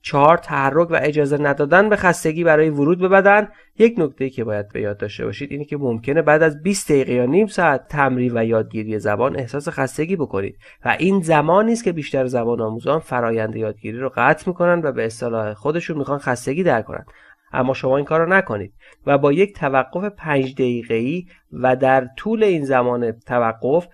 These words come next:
پیروی از تکنیکایی که گفته شد انرژی دوباره‌ای به بدنتون هدیه کنید و به ادامهٔ فراگیری برگردید.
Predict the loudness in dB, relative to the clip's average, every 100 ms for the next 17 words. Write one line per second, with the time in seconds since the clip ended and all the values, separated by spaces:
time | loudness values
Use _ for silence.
0 | _ -2 2 4 4 2 0 -2 -4 -4
1 | -2 -2 -2 -2 -2 -4 -4 -4 -4 0
2 | 0 0 -4 0 2 4 4 6 6 4
3 | 2 0 -4 -8 -10 -10 -10 -6 -6 -8
4 | -12 _ -6 -2 0 0 0 0 0 0
5 | -2 -4 -4 -4 -4 -2 0 0 -2 -6
6 | -10 -14